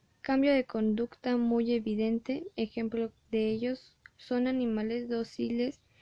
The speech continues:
que adaptan conductas agresivas. El animal presenta una actitud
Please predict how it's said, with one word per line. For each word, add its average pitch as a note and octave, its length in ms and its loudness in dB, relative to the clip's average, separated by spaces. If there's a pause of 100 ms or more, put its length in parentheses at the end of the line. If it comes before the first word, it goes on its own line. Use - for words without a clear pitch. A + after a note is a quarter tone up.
(260)
que D4 220 -2
adaptan A#3+ 760 -2
conductas A3 680 -4
agresivas. A#3+ 800 -2 (1000)
El B3 200 6
animal A#3+ 500 2
presenta C#4 580 -2
una B3 260 2
actitud A#3 640 -6